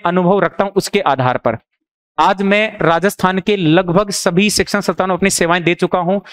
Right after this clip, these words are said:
और मेरा तो हमेशा से ही रहता है कि मैं किसी भी संस्थान में जाता हूं तो वहां दो दिन चार दिन, इससे ज्यादा मेरे पास समय नहीं होता है। आपके लिए भी दो से तीन दिन का समय रखा जाएगा, रिजर्व रखा जाएगा।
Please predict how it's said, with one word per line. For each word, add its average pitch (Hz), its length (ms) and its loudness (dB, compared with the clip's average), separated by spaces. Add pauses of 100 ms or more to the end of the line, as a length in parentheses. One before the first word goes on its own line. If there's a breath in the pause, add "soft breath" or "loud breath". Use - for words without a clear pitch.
(220 loud breath)
और 185 160 4
मेरा 190 240 2
तो 226 140 0
हमेशा 175 400 2
से 226 120 0
ही 208 60 4
रहता 175 220 0
है 185 140 2
कि 202 160 -2
मैं 185 260 2 (200)
किसी 202 240 0
भी 208 140 2
संस्थान - 380 -2
में 190 100 2
जाता 165 260 0
हूं 185 180 -2 (300 loud breath)
तो 185 80 2
वहां 175 180 2 (100)
दो 180 140 4
दिन 196 260 0
चार 170 260 -2
दिन, 185 160 0
इससे 202 260 2
ज्यादा 185 200 2
मेरे 175 120 0
पास 175 160 0
समय 165 200 2
नहीं 190 180 2
होता 127 240 0
है। 107 200 -6 (760)
आपके 185 340 2
लिए 202 200 2
भी 190 140 2
दो 175 200 0
से 208 180 0
तीन 180 240 -2
दिन 190 120 2
का 202 120 2
समय 180 240 0
रखा 175 260 0
जाएगा, 180 280 2
रिजर्व 170 320 0
रखा 180 240 0
जाएगा। 185 280 2